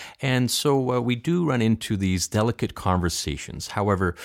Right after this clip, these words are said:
as adult children, um, it's almost role reversal. We, uh, we need to look out for our parents. And so we have, uh, there's four warning signs that we always look out for.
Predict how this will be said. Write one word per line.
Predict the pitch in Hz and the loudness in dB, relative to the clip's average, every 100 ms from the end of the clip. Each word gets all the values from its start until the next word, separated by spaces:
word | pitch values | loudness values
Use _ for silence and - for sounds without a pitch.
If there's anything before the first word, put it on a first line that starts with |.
| - - - | -18 -18 -6
as | 101 107 | -2 2
adult | 107 101 90 | 2 2 0
children, | - 87 85 92 131 | -4 -6 -4 -4 -4
um, | 131 98 87 85 82 - - - | -4 -2 0 -2 -4 -10 -12 -8
it's | - | -2
almost | 85 95 - | 0 0 0
role | 90 90 95 | 4 4 4
reversal. | 104 113 85 - 147 - | 2 2 2 0 -4 -4
We, | 95 90 90 85 | -4 -2 -4 -6
uh, | |
we | 87 90 | -4 -2
need | 92 98 | -2 -4
to | - 92 87 - - - | -4 -2 -2 -6 -10 0
look | 101 - | 0 2
out | 98 85 | 0 0
for | - 135 | -2 0
our | 101 | 0
parents. | - 85 82 95 - | 0 -4 -4 -4 -4
And | 117 | -4
so | - | -2
we | 156 151 | -2 -2
have, | 156 208 285 - | -2 -4 -6 -8
uh, | - 151 | -8 -6
there's | 123 | -6
four | - - 214 226 | -8 -6 -2 -2
warning | 180 117 110 107 | 0 2 2 2
signs | - 87 85 | 0 0 0
that | 82 | -2
we | 82 82 | -2 -2
always | 80 80 78 85 | 0 0 -2 -2
look | 73 - | -4 -6
out | 69 | -8
for. | - - - | -10 -18 -18